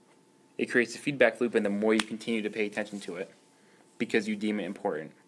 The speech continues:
So as you start brainstorming these things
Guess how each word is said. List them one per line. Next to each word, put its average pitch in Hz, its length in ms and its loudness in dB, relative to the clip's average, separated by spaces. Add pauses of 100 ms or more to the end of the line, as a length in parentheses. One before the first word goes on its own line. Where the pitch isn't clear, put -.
(680)
So - 160 4
as 127 160 4
you 147 80 -4
start 151 300 2
brainstorming 113 640 0
these 101 200 -4
things 101 340 -4